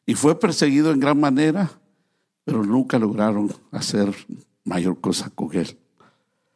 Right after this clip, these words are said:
Porque hay un verso que dice que las armas de nuestra milicia no son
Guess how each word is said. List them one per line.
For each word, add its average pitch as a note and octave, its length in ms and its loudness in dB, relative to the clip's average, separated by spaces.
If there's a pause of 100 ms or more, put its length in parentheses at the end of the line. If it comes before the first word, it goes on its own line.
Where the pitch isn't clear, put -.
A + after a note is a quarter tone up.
(360)
Porque - 340 0
hay B2 160 6
un C3 120 4
verso C3 340 4
que B2 120 2
dice A#2 280 2
que A#2+ 140 0
las G#2 200 2
armas A#2 300 4
de A#2 140 2
nuestra G2 280 0
milicia G#2 460 0
no G#2+ 160 0
son A#2+ 360 0